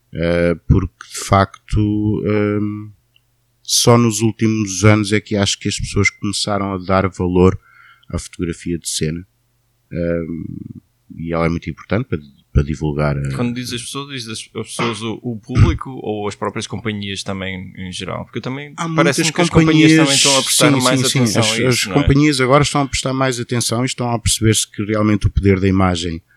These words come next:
Speaker 1: eh, seja para a divulgação, seja para a criação de books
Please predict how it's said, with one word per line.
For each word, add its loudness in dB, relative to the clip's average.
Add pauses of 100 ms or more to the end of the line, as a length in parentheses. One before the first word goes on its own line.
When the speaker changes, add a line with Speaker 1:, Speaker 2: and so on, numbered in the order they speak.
(320)
Speaker 1:
eh, -4
seja 2
para 4
a 4
divulgação, 4
seja -2
para 2
a 0
criação -2
de -6
books 2